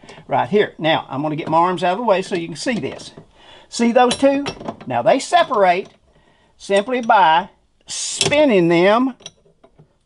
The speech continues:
like that. Now, when you break it loose,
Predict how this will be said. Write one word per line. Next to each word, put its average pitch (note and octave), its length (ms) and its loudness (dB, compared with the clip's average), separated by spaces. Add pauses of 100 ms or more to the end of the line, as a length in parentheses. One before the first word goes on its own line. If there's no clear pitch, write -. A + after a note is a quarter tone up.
(240)
like B2+ 320 -6
that. A#3+ 380 4 (1120)
Now, B2 100 -12
when D3 140 -8
you G#3+ 100 -6
break C4 300 -2
it D#4 140 -10
loose, F4 520 -6